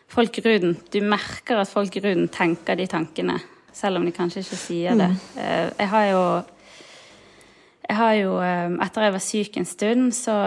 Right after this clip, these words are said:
Speaker 1: eh, så f-, får man jo mye rare råd her og der. Ehm, og jeg merket jo at det var mange som, eh,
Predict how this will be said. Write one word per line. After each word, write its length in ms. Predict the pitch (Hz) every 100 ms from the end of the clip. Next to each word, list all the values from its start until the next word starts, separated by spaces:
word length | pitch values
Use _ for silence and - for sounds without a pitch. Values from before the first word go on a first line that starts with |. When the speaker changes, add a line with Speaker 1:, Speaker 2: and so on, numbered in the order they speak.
| 185
Speaker 1:
eh, 1080 | 175 170 175 - _ _ _ _ _ -
så 260 | 202 226 208
f-, 420 | 196 - - - - -
får 180 | - 226 196
man 160 | 156
jo 240 | 160 165 165 - - -
mye 380 | 190 185 202 220
rare 760 | 185 175 175 185 185 180 180 180
råd 440 | 175 175 - 196 185 - -
her 200 | 190 175
og 60 | 160
der. 160 | 151 180 - - - - -
Ehm, 680 | 180 175 170 170 165 165 170 _ _ - - - _ _ -
og 340 | 185 190 185 - - _
jeg 160 | - 196
merket 480 | 196 175 - 233 -
jo 100 | -
at 200 | 170 - _ -
det 80 |
var 80 | 175
mange 360 | 180 170 180 202
som, 480 | 208 185 170 165 160 - _ _ _ _ _ _ _ - -
eh, 360 | 175 175 165 165